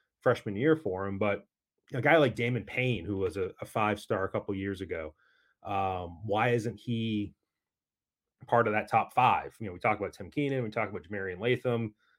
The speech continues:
What does Damon Payne have to do to make that next step and, and become one of those disruptive guys? Um, a freshman coming in, James Smith, who's a, a five-star,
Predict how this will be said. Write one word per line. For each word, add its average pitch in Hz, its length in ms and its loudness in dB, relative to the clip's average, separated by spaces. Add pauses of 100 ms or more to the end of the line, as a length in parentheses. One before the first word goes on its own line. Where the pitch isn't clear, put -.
(840)
What 123 160 2
does 117 200 4
Damon 113 300 -2
Payne 127 280 -2
have 98 200 -6
to - 80 -14
do 98 220 -4
to 95 180 -6 (160)
make 110 200 -2
that 104 180 -2
next - 400 -8
step 110 360 0
and, 95 280 -2 (100)
and 92 280 -10 (180)
become 110 400 0
one 104 160 2
of 95 60 -2
those 95 280 -4 (140)
disruptive 104 480 -4
guys? 80 600 0
Um, 92 240 -6
a 87 40 -10
freshman 123 440 -2
coming 107 280 -2
in, 101 120 -2
James 101 300 -6
Smith, 135 320 2
who's 104 200 -4
a, 90 160 -2 (240)
a 110 40 -14
five-star, 101 720 -2